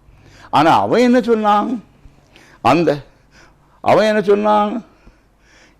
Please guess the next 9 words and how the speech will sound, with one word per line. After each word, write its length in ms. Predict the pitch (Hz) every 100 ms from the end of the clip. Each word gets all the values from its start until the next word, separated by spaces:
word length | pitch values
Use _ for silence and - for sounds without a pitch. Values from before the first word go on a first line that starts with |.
| 104
"நீர் 220 | 123 196 403
கிறிஸ்துவான, 580 | 175 233 - 233 226 220 220 214 135
நீர் 200 | 190 220 202
உண்மையாகவே 540 | 220 240 240 240 240 247 226 175
மெய்யாகவே 500 | 208 254 254 233 233 208 - -
கிறிஸ்துவாயிருந்தால், 1120 | 247 262 - 220 170 160 131 113 110 92 85 - - _ _ _ _ _ _ _ _ -
நீர் 180 | 185 262
இரட்சகராயிருந்தால் 1120 | 247 - 320 302 285 214 175 156 139 127 113 - - _ _ _ _ _ _ -
எங்களை 220 | 185 220